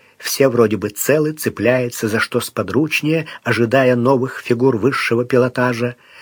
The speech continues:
Сварог тремя-четырьмя движениями пальцев запустил винты, плавненько повышая обороты, крикнул: "Народ, цепляйся, что есть мочи, сейчас крутанёт!"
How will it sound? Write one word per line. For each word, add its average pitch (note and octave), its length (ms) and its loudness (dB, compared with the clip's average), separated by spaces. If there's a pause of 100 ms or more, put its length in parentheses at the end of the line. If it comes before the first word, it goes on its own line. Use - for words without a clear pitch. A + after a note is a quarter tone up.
(220)
Сварог D3 500 4
тремя-четырьмя C#3+ 760 0
движениями C#3 640 2
пальцев C#3+ 480 0
запустил C3 720 0
винты, A#2 580 0 (380)
плавненько E3+ 760 0
повышая C#3 600 0
обороты, D3 640 2
крикнул: C3 680 2 (300)
"Народ, F3 680 2 (160)
цепляйся, C#3+ 720 2
что - 160 2
есть D#3+ 260 0
мочи, D3 380 2
сейчас D3 560 0
крутанёт!" E3 880 2